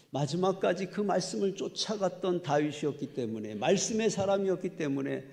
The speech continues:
하나님은 다윗의 허물에도 불-, 불구하고 그의 실수에도 불구하고 끝까지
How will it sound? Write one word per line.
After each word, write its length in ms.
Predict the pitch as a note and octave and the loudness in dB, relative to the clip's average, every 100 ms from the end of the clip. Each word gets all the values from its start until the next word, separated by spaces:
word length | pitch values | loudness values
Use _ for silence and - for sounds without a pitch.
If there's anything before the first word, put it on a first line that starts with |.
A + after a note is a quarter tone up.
| - - | -20 -8
하나님은 480 | D#3 D#3 D3+ D#3 C#3+ | -4 0 0 0 0
다윗의 480 | A#2+ C#3+ D3+ C3+ D#3 | 0 0 0 -2 -6
허물에도 600 | - F#3+ E3+ E3 D#3+ D#3 | -6 -2 0 2 0 -2
불-, 360 | - C#3+ C#3+ | -2 -4 -4
불구하고 840 | - D3 D3 D#3 C3+ C3 C3 A2+ - - _ _ _ - | -2 0 0 0 0 -2 -4 -6 -12 -20 _ _ _ 2
그의 260 | F3+ F#3 | 6 6
실수에도 680 | - - G#3 - G#3 F#3 F3 | 6 2 2 4 4 4 2
불구하고 680 | - D#3 E3 D3+ C#3 C#3 - | 2 0 2 2 2 0 -4
끝까지 920 | B3 - A3 F3+ F#3 C3+ - - | -4 6 6 8 4 4 0 -12